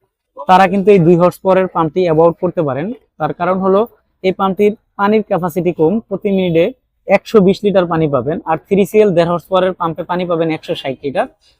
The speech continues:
তো যারা বেশি উপরে উঠাবেন, তারা আপনারা দুই গোড়া পাম্প কিনবেন, আর যাদের পানির পরিমাণ বেশি দরকার, তারা কিন্তু দেড় হর্স পাওয়ারের জেট পাম্পটা কিনবেন। তো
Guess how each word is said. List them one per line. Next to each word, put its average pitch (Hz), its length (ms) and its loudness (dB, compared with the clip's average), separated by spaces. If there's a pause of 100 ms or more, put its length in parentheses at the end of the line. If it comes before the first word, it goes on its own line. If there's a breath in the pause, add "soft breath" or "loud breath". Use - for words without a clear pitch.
(160)
তো 151 160 -2
যারা 165 220 4
বেশি 175 300 0
উপরে 214 260 4
উঠাবেন, 214 320 4
তারা 185 260 2
আপনারা 180 320 0
দুই 170 180 2
গোড়া 190 180 2
পাম্প 180 260 -2
কিনবেন, 214 300 -2
আর 170 140 -2
যাদের 170 280 -2
পানির 196 320 0
পরিমাণ 202 380 -2
বেশি 165 220 -2
দরকার, 185 380 0
তারা 175 180 -2
কিন্তু 185 340 -2 (400 soft breath)
দেড় 185 220 4
হর্স 185 180 -2
পাওয়ারের 196 320 4 (180)
জেট 165 220 -2
পাম্পটা 165 220 -4
কিনবেন। 120 340 -10 (540)
তো 165 60 -2